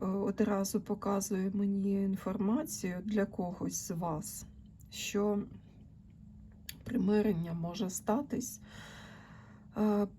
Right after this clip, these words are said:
це, як, знаєте, м, опинитесь, е, як в одній компанії, як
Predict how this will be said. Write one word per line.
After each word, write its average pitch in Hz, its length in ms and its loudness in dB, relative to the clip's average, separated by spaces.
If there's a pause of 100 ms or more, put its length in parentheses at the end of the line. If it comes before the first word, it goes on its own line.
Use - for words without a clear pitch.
(880)
це, 254 180 6
як, 240 200 8
знаєте, 226 720 6 (240)
м, 208 340 2 (160)
опинитесь, 214 920 4
е, 208 200 2
як 214 260 2
в 208 100 2
одній 208 320 6
компанії, 185 880 0 (880)
як 190 400 0